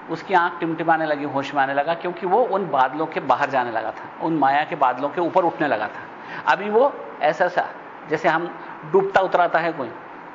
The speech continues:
बहुत गहरे समुद्र में से ऊपर तक तो आ गया, वो भी कभी-कभी डूबता है, कभी उतराता है। इस तरीके से वो प्र-, विज्ञानाकल की स्थिति में प्रमाद रहता है। कभी उसकी आंख खुलती, कभी बंद होती,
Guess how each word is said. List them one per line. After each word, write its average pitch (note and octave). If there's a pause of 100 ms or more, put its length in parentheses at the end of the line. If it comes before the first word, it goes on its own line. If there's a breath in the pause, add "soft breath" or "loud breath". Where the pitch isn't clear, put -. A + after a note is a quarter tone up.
(200)
बहुत E3+
गहरे E3+
समुद्र F3
में F3
से F3
ऊपर E3+
तक F3
तो F3+
आ E3
गया, E3+
वो E3+
भी E3+
कभी-कभी E3
डूबता D#3+
है, D#3+
कभी D#3
उतराता D3
है। D3+ (320 loud breath)
इस A#3
तरीके G3+
से G3+
वो F#3
प्र-, -
विज्ञानाकल D3+
की D3+
स्थिति D3
में D3+
प्रमाद A#2+
रहता -
है। -
कभी D3+
उसकी D3
आंख C#3+
खुलती, D3
कभी D3
बंद B2
होती, A#2+